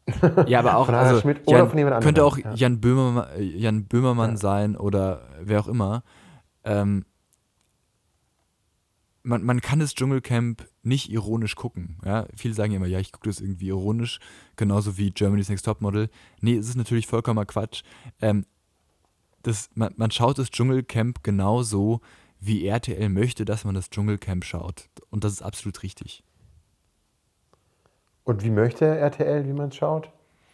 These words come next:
Speaker 2: Ja, eben genau mit diesem, mit diesem ironischen Blick da drauf, dass es eine Parodie auf sich selber ist. Das wird ja nicht umsonst so produziert,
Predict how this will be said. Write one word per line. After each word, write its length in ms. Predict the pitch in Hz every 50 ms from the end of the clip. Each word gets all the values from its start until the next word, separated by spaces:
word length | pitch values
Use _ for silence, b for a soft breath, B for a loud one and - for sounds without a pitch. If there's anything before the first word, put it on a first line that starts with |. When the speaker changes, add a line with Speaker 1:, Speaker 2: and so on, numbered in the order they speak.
| b b b b b b b
Speaker 2:
Ja, 180 | 104 107 104 104
eben 220 | 113 120 123 117
genau 320 | 123 113 110 110 113 123
mit 180 | 123 120 110 -
diesem, 360 | 117 107 113 110 107 104 101 b b b b b b b
mit 160 | 107 104 107
diesem 240 | 110 107 113 107 87
ironischen 600 | 104 110 101 104 113 123 131 131 120 - 120 104
Blick 240 | 107 120 135 _ -
da 140 | 127 117 110
drauf, 560 | - 104 104 101 104 107 117 123 - - - b b b b b _ _ - - - -
dass 180 | - 120 113
es 120 | 113 110 113
eine 100 | 117 101
Parodie 460 | - 113 110 110 110 98 107 117 117
auf 80 | 113
sich 160 | - 113 101 -
selber 320 | 104 110 117 127 123 -
ist. 220 | 120 117 - - b b b b b b -
Das 180 | 117 101 -
wird 120 | 120 117 135
ja 60 | 123
nicht 160 | 113 110 95
umsonst 400 | 92 107 98 98 101 113 - -
so 100 | - 107
produziert, 720 | - - - 95 95 87 - - - 107 92 87 - -